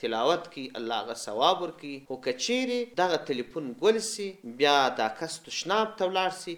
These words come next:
تاوان نه لري. ځکه دغه د ټلیفون دا الکتروني عکس چې معلومیږي او یا د قرآن کریم، اه، الفاظ چې معلومیږي، دا یوازې ځینې الکتروني ذرات یا کودونه دي، بند سي، حقیقت یې له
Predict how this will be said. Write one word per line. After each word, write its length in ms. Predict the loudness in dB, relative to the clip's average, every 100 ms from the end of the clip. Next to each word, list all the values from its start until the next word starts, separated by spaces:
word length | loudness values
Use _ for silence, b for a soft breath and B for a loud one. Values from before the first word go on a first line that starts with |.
| -2
تاوان 420 | 2 4 4 2 0
نه 100 | 2
لري. 220 | 2 0 -4 -4
ځکه 440 | -4 -4 -4 -2 -2
دغه 220 | -2 -2 -4 -4
د 80 | -6 -6 -4
ټلیفون 560 | -4 -4 -6 -4 -2 -4 -10 -4
دا 120 | 0 0 -2
الکتروني 600 | -4 -6 -12 -8 -4 -4 -2 -2
عکس 240 | -2 -8 -6
چې 80 | -6 -4
معلومیږي 720 | -4 -2 -2 -2 -2 -6 -6
او 160 | -4 -2
یا 220 | 4 6 6
د 40 | 2 -6
قرآن 360 | -8 -6 -4 -4 -2
کریم، 260 | -2 -2 -4
اه، 400 | -10 -8 -6 -4 -4
الفاظ 380 | -6 4 6 6
چې 100 | 0 -4
معلومیږي، 600 | -2 -2 -4 -6 -8 -10 -12 -2 4
دا 60 | 6 6
یوازې 420 | 6 4 2 -8 -8
ځینې 120 | -4 -4 -4 -4 -6
الکتروني 580 | -6 -8 -4 -2 0
ذرات 600 | -4 -2 4 6 4 2 -2
یا 100 | -2
کودونه 540 | -4 -8 -2 0 0
دي، 220 | -2 -4 -6 -10 0
بند 180 | 2 2
سي، 240 | -2 -6 -6 -6
حقیقت 460 | -10 -12 -2 -2 -2 -2
یې 100 |
له 60 | 0